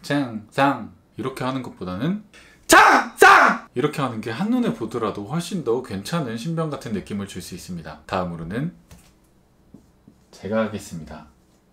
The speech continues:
사실 이것도 가장 기본적인 요소 중에 하나인데,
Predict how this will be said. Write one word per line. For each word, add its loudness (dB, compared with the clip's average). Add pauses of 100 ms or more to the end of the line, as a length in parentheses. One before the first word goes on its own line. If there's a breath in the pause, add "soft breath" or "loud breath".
(280)
사실 -6
이것도 -10
가장 -6
기본적인 -4
요소 -10
중에 -8
하나인데, -8